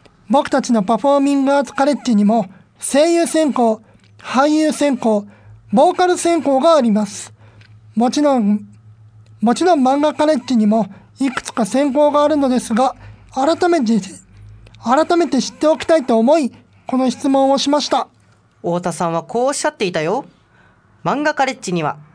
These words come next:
Speaker 2: 漫画専攻、イラスト専攻、アニメーション専攻の三つの専攻が存在します。漫画専攻は一人一作品を作るのが主で、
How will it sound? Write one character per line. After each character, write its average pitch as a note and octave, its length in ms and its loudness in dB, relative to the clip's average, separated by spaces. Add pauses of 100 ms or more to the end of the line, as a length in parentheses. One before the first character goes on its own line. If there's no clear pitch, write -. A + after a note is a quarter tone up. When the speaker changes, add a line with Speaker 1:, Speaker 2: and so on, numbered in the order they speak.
(100)
Speaker 2:
漫 F3 200 -4
画 F#3+ 120 -4
専 F#3 240 -4
攻、 C#3 320 -10 (300)
イ D#3+ 80 -8
ラ G3+ 100 0
ス - 120 -14
ト G#3+ 100 -4
専 G3+ 260 -6
攻、 C3 320 -8 (280)
ア E3 80 -2
ニ A#3 120 -2
メ D4 140 -2
ー - 20 -4
シ C#4 140 -4
ョ C4 60 0
ン C4 40 -4
専 C4 240 -6
攻 G3+ 220 -4
の C#3 100 -6
三 D#3+ 140 -6
つ - 160 -10
の D#4 100 0
専 F#3 240 -4
攻 F3 160 -4
が D#3+ 120 -6
存 E3 220 -8
在 D3+ 160 -4
し D3+ 140 -8
ま D#3+ 120 -4
す。 - 200 -16 (760)
漫 C4+ 180 -2
画 D#4 100 -2
専 D#4 200 -4
攻 A#3+ 160 -2
は D3+ 200 -2 (160)
一 - 260 -4
人 E3 180 -6
一 - 240 -8
作 A3+ 280 -8
品 E3+ 240 -6
を - 80 -10
作 - 180 -12
る B3 100 -4
の F#3+ 120 -2
が D3 120 -4
主 G3+ 140 -4
で、 F3 160 -6